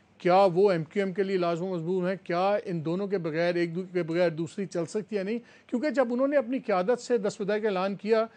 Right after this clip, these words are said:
तो जिस तरह reaction था एमक्यूएम का, उससे अंदाज़ा हो रहा था कि अगर अल्ताफ़ हुसैन साहब नहीं क़यादत करते,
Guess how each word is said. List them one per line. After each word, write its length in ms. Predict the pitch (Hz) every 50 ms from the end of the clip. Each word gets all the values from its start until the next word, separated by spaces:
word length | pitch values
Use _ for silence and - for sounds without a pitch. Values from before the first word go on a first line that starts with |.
| - - - _ -
तो 80 | 269 220
जिस 340 | 151 135 190 226 - -
तरह 160 | - 311 294 277
reaction 560 | 202 160 165 185 185 185 - - 311 294 214
था 160 | - 185 175
एमक्यूएम 400 | 175 170 - - - 185 160 143
का, 220 | 135 160 131 127 - _ _ _ _ _ _ _
उससे 220 | 254 214 175 - 269
अंदाज़ा 340 | 226 185 196 196 202 233 226
हो 180 | 185 190 202
रहा 140 | 214 220 220
था 120 | 202 247
कि 80 | 240 240
अगर 160 | 233 240 254
अल्ताफ़ 400 | 254 247 214 196 208 202 196 185
हुसैन 320 | 196 196 - 208 202 196 185
साहब 260 | - 214 208 196 185
नहीं 200 | 170 160 202 202
क़यादत 320 | - 214 180 180 190 180
करते, 320 | - 185 170 - - 202